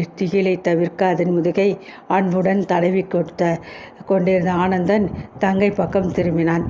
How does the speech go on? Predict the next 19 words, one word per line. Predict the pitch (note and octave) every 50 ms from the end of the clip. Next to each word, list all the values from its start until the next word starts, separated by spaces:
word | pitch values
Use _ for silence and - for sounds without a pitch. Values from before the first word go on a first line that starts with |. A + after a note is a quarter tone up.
| - - - -
களை | - G3+ G3 F#3+ G3 F#3+
பொருந்திய | F#3+ - F#3+ F#3 F3+ E3+ G3+ G3+ G3
அவன் | F#3 F3+ F3+ F3+
முகம் | F3+ F3 D#3+ G3+ G3+ G#3 F#3 - - - - - - - F#3+
திடீரென | G3 G3 F#3 G3+ G3 F#3 F#3 F#3 F3+ F#3 F#3+
சாம்பியது. | - - F3+ F3 F3 F3 D#3+ E3+ E3+ E3 E3+ E3 E3 E3 - - - - -
"வைத்திய | - F#3+ F#3+ F#3+ G3+ G3 G3 G3+ F#3+ F3
கலை | F3+ - F#3 F3+ F#3 F3+
மீது | F3+ F3+ F#3 E3+ G3 F#3+
என்றுமே | F#3+ F3+ F3 E3+ F#3 F#3 F3 F#3+ F#3+ G3
எனக்கு | G3 F3 F3 E3+ E3+ - G#3+ G#3+ G#3+ F3+ - - - - - - -
அபாரமானதொரு | F#3 F#3+ E3+ G#3 G3+ G3+ G3 F#3+ F3+ F#3 F3+ F3+ F3+ F3 F3 F3 E3+ F#3+ F#3+
மோகம். | G3 F#3 F3 F3+ D#3+ F3 F#3 F3 - - - - - - - - -
பண | - G3 G3 G3+ G#3
வசதியும் | G3+ G3 F3 - G3 F3+ F3 E3+ F#3 G3 G3 F#3 -
சௌகரியமும் | G3+ F#3 F#3 F#3 F#3+ G3 F#3 F3+ F3+ F3 F#3 G3+ G#3 F#3+ - - - - - - -
அமைந்திருந்தால் | - F#3 F#3+ G3 G#3 G3+ G3 F#3+ F#3+ F#3 F3+ E3+ G3+ G3 G#3 G3
நான் | F#3+ F3+ F3 F3
கட்டாயம் | - F3+ F3+ F3+ - F#3+ F#3 F3+ F3 F#3+ G#3 G#3 F#3